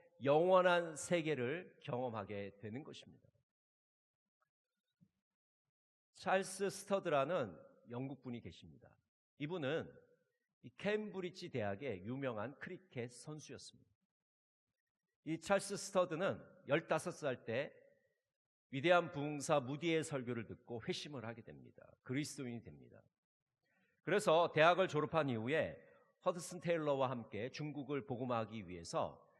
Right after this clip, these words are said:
천팔백팔십오 년 중국으로 떠나게 됩니다. 그리고 중국에서 돌아와 육 년간 인도에서 선교사로 사역을 하게 돼요. 그리고 찰스는 아프리카에 그리스도인들을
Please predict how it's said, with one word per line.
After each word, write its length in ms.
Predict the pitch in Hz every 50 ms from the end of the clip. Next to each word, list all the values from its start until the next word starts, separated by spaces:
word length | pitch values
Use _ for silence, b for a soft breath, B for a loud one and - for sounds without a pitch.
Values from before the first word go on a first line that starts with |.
| b b b b -
천팔백팔십오 1080 | - - 175 170 160 - 143 160 156 147 151 139 - - 139 123 - - 110 104 98 95
년 280 | 104 135 160 185 - - - _ _ _ _ _ _ _ _ _
중국으로 580 | - - 139 123 120 110 95 95 92 92 92 -
떠나게 360 | - 131 131 139 131 110 110
됩니다. 360 | - 73 71 69 123 123 - - _ _ _ _ _ _ _ _ _ _ _ _ _ _ _ _ _ _ _ -
그리고 180 | 175 180 190
중국에서 460 | 185 - 180 185 175 185 185 151 165
돌아와 600 | - 160 151 151 143 135 123 131 147 - - - - - - - _ -
육 120 | 127 139 151
년간 720 | 160 160 156 147 139 135 135 147 151 135 107 82 73 - - - -
인도에서 800 | - 151 156 156 147 143 139 120 110 101 - 110 98 123 139 -
선교사로 760 | - - 160 151 147 135 - - 107 92 85 80 67 - - _ - _ _ _ _ _ _ _ _ _
사역을 440 | _ - - 127 120 101 82 90 92
하게 220 | 90 143 151 160 131
돼요. 220 | - 85 - - _ _ _ _ _ _ _ _ _ _ _ _ _ _ _ _ _ _ _ _ _ _ _ _
그리고 220 | - 170 190 202 196
찰스는 600 | 196 208 208 202 - 190 190 208 208 143 98 76 - - - - - - b b b b b b
아프리카에 1500 | - 147 - - 233 226 - - 214 202 185 160 156 180 190 143 92 78 73 - - - - _ - - 135 123 123
그리스도인들을 1200 | - 160 196 208 208 - - 202 185 185 180 156 143 165 151 165 165 156 131 98 - - - -